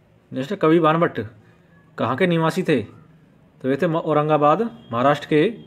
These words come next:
नेक्स्ट, राष्ट्रकूट की स्थापना किसने की थी? राष्ट्रकूट की स्थापना की थी दंती दुर्ग ने। नेक्स्ट, बाल विवाह की प्रथा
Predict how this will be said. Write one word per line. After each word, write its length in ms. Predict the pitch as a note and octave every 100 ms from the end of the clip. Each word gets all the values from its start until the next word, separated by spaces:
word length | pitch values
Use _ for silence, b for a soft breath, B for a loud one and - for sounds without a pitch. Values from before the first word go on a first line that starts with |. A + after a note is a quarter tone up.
| - - _ _ _ C3
नेक्स्ट, 180 | C3+ G3+
राष्ट्रकूट 480 | E3 D#3 - F3
की 140 | - F#3+
स्थापना 440 | - E3 F3 B2 G2 - -
किसने 260 | - E3 E3
की 120 | F3
थी? 160 | C#3+ A2 - - - - - - - - - -
राष्ट्रकूट 420 | B2+ B2 - D#3
की 80 | D#3
स्थापना 320 | - D3+ D#3
की 120 | D3+
थी 220 | D3+ D3 A#3 B3 b b b _ -
दंती 460 | A#2 D3 D3+ E3 B3 - B2+
दुर्ग 240 | B2 D#3
ने। 240 | E3 A#2+ G#2+ - _ _ _ - - _ _ _ _ _ _ A#2+
नेक्स्ट, 320 | A#2+ B2+ G#3+
बाल 260 | C#3+ D3+ E3+
विवाह 240 | D#3+ E3+
की 100 | G#3
प्रथा 320 | F#3 E3 D3+